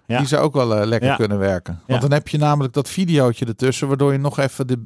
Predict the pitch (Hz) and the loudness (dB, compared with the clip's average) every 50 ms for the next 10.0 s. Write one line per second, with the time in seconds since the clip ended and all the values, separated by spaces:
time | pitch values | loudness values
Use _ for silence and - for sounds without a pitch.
0 | - - - - 156 156 135 123 117 110 104 - - - 98 - - - 98 95 | -12 -10 -2 0 0 0 0 0 0 0 0 0 -2 -6 -6 -6 -4 -8 -8 -6
1 | 95 90 80 80 78 - _ _ _ _ - - - _ _ _ - 123 131 151 | -6 -8 -8 -10 -12 -14 _ _ _ _ -20 -20 -20 _ _ _ -6 -2 -2 0
2 | 151 156 - 135 127 131 156 170 175 180 - - 151 - 175 165 156 127 143 147 | 0 0 -2 -2 -4 -2 -2 0 0 0 0 -2 0 0 0 2 2 2 2 0
3 | 131 - - 156 170 185 - 170 160 139 - 143 123 - - 165 185 185 190 185 | -2 -2 0 0 0 2 2 0 -2 0 0 -2 -2 0 -2 -2 0 0 0 0
4 | 196 202 - - - 160 147 - 151 139 120 120 - 143 139 143 139 - - - | 0 0 -4 -2 -2 -2 -2 0 0 -2 -2 -2 -8 -4 -2 -2 -4 -4 -6 -16
5 | - - - - _ _ - - 123 127 123 85 131 131 - 143 156 156 143 143 | -18 -20 -20 -20 _ _ -4 0 0 2 2 2 0 2 2 2 2 4 4 4
6 | 160 156 143 139 143 120 151 120 127 127 135 139 - 151 139 131 127 123 113 113 | 2 2 0 -2 -2 -2 -2 -4 -4 -2 -2 0 2 2 2 4 4 4 2 4
7 | 123 135 165 - - 170 156 - 151 127 - 151 151 151 143 - 151 143 131 135 | 2 2 0 0 0 -2 -2 0 -2 0 2 2 2 2 0 -2 -2 -2 -2 0
8 | 131 131 123 131 139 160 185 - - - - _ - 123 147 180 - - - - | -2 0 2 2 2 2 0 -2 -6 -14 -16 _ -4 -2 -2 -2 -2 -6 -10 -6
9 | - 139 120 - 156 151 - 135 107 123 117 110 - - 127 135 170 202 190 | -4 -4 -2 0 -2 -2 -2 -4 -6 -2 -4 -4 0 0 0 0 0 -2 -4